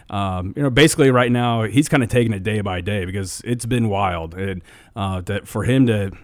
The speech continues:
I mean, he's up to, like, thirty-two offers right now. And, and from Alabama, and, and, I mean, pretty much everybody in the country. And so, um, but for as many offers and all the attention that he's getting, he's remaining extremely humble. Uh, I do think that we're gonna see him make his way to Lincoln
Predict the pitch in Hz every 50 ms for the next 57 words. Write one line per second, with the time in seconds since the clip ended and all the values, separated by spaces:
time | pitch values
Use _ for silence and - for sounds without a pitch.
0 | - - 107 107 107 - - - - - - - - 160 123 107 90 - - -
1 | - 135 143 143 147 139 - - - 135 113 90 85 92 110 - - 92 80 -
2 | - 87 78 76 82 82 78 73 78 - - - - - - - - 107 110 107
3 | 104 101 - 107 104 98 - - 135 131 123 113 101 90 85 95 98 95 95 92
4 | 98 98 95 92 90 85 82 82 82 85 85 85 - - 92 95 92 90 90 90
5 | 90 - 98 101 98 - 143 147 135 127 113 - 127 127 131 120 127 120 120 113
6 | 107 101 - - 113 104 - - 85 80 78 85 - - 107 98 90 - - -
7 | - - - _ - 104 101 98 95 92 90 87 85 85 85 - - _ _ _
8 | _ - - 110 117 117 110 104 90 92 104 - - 123 120 117 110 101 120 131
9 | 131 131 127 120 110 110 113 117 113 - 117 113 101 104 104 107 107 107 104 98
10 | 95 - - 110 107 - - 107 104 101 98 92 101 101 98 98 98 101 110 107
11 | 101 107 107 101 101 107 107 107 101 95 92 92 - - - 123 113 110 104 95
12 | 85 98 104 104 101 104 101 101 95 - - - - _ _ _ - 95 95 95
13 | 95 95 98 92 - 127 127 117 - - 123 127 123 - 123 113 98 104 107 107
14 | 104 113 107 98 - - - 123 113 110 110 117 110 107 107 110 110 104 110 98
15 | 101 101 104 104 104 101 - - 101 95 101 104 117 110 - 113 110 107 104 101
16 | 92